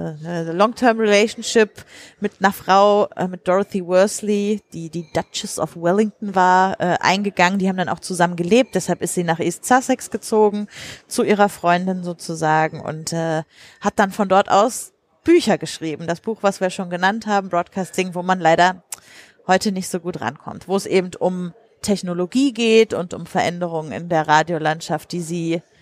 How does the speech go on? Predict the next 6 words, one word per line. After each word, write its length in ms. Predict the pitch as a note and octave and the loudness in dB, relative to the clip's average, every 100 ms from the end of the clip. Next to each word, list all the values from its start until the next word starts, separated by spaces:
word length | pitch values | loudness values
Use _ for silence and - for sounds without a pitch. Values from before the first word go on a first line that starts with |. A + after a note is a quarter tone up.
| _ _ _ _ - | _ _ _ _ -2
beobachtet, 680 | F#3+ A#3 B3+ G#3+ - A3 - | 4 4 4 2 2 0 2
aber 180 | F3+ | 0
natürlich 440 | F3 F3 F3 D#3+ - | 0 -2 -4 -6 -6
auch 240 | C#3 - _ _ _ | -6 -10 _ _ _
selbst 360 | - F3+ - - | 2 2 2 -10
mit 380 | E3+ - - | -10 -8 -10